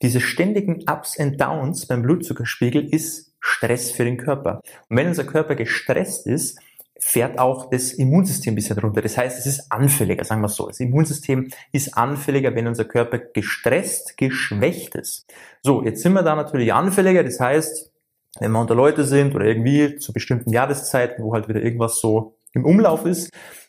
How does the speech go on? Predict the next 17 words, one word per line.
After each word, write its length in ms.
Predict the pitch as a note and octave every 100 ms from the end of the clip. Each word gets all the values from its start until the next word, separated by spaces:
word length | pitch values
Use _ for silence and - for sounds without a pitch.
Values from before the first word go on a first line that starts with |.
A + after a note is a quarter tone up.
| _
dann 840 | A2+ B2+ F3 G3+ G3+ G#3 - - _ _ _ _ _ -
wirkt 420 | C3 D#3+ F3 -
es 180 | E3+ E3
bei 100 | C#3+
dir 160 | D3
natürlich 420 | D3+ D3+ D3+ D3
stärker. 460 | - - A2+ - G2+
Dein 180 | G#2+ B2+
Risiko 420 | D3+ F3 E3 D3+
ist 140 | C#3+
einfach 400 | C#3 C3 B2+ -
höher, 320 | - D3 E3 D#3+
dass 560 | B2+ B2+ - - - -
das 340 | A#2 A#2 -
bei 100 | G#2
dir 480 | G#2 A#2+ B2 A#2+ -
zündet 540 | - - A#2+ - -